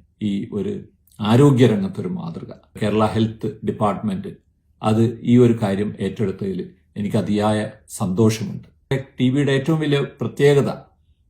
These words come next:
ആ, അത് ആരും അറിയാതെ അത് ദേഹത്തിൽ കിടക്കുമെന്നുള്ളതാണ്. അപ്പോൾ ഇത് കണ്ടുപിടിക്കുവാൻ ലാബ് ടെസ്റ്റുകളും മറ്റുമൊക്കെ വേണ്ടി വരും. ആ ഒരു നിലയിൽ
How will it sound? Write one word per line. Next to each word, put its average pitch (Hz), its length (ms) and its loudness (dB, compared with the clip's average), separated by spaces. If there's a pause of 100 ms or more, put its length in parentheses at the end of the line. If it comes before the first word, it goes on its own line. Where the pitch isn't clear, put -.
ആ, 107 100 -4 (180)
അത് 120 220 4 (340)
ആരും 143 360 2
അറിയാതെ 139 520 4
അത് 120 220 2
ദേഹത്തിൽ 104 380 -2
കിടക്കുമെന്നുള്ളതാണ്. 95 840 -8 (420)
അപ്പോൾ 117 120 6
ഇത് 135 140 8
കണ്ടുപിടിക്കുവാൻ 135 640 2 (160)
ലാബ് 113 340 4
ടെസ്റ്റുകളും 117 480 0
മറ്റുമൊക്കെ 113 380 0
വേണ്ടി 98 280 0
വരും. 92 240 -2 (440)
ആ 139 180 2
ഒരു 180 220 8
നിലയിൽ 135 400 2